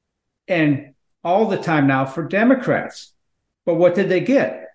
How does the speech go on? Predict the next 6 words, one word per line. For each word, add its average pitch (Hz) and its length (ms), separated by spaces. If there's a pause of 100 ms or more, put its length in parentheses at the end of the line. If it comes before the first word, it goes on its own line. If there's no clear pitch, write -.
They 170 80
got 147 260
chaos, 202 580
the 170 120
terror, 190 760 (120)
anarchy, 180 760